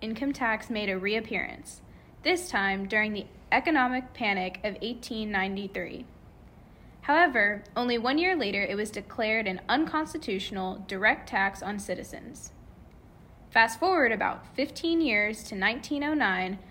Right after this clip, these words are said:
when President Taft asked Congress to revise the existing tariffs. For context, public revenue was primarily generated through import tariffs. The concept of tariffs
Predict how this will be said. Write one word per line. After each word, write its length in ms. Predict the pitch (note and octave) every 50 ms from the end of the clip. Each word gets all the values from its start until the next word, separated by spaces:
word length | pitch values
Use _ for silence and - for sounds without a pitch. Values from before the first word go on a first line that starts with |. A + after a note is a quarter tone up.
| - - - -
when 160 | - G3 G3
President 420 | - A#3 B3 B3 D4 E4 D#4+ D#4
Taft 400 | - A3+ G3 G3 G3+ G3+ G3 - - - -
asked 320 | F3+ F#3+ G3+ B3+ B3+ - -
Congress 520 | - A#3+ G#3+ G#3+ G3+ F#3+ F#3 G3 G3 -
to 120 | - - G#3
revise 540 | G3 G3 F#3+ A3 A3+ G#3+ G3 F3+ F#3 F#3+ G3+
the 100 | F#3+ F3
existing 460 | F3+ G#3 F#3+ G3 G3 - F#3 F3+ G3
tariffs. 640 | - - F#3+ - - - - - - - - - - - - - - - - - - - - - - -
For 100 | - -
context, 680 | - - F4 F#4 E4+ D4+ - F#3 E3+ E3+ - - - - - - - -
public 280 | - C#4+ C#4 F4 F4+ F4
revenue 440 | C4+ A3 G#3+ G3 G#3+ G#3+ G#3 G#3+ F#3+
was 160 | F#3+ F#3+ F#3
primarily 640 | - - A3 G#3+ G#3+ A3 A3 B3+ C#4 D4+ D#4 E4 D4+
generated 640 | B3 A3 G3 G3 F#3+ F#3+ F#3+ F#3+ F#3+ F#3 F#3+ F#3+ -
through 220 | A3 G3+ F#3+ - -
import 440 | G#3+ A3+ A#3 A3 A#3 F#3 - - -
tariffs. 580 | - G#3+ D2 - - - - - - - - - - - - - - - - - - - - - -
The 120 | A#3+ A#3+ A#3+
concept 560 | - C#4 C4 D4 D4+ - - F4 E4+ - F#4
of 100 | F4 -
tariffs 640 | - A#3 G3+ F#3+ F#3+ G3 G3 G3 - - - -